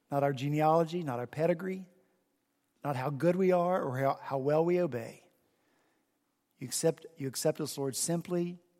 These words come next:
by grace through faith in Jesus Christ.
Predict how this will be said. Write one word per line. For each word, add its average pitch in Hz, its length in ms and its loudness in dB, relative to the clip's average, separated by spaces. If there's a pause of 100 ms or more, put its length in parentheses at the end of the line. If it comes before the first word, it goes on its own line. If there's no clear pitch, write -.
(840)
by 139 280 4
grace 135 560 -8 (300)
through 147 240 0
faith 131 580 -6 (640)
in 123 160 -8
Jesus 123 360 -6
Christ. - 580 -14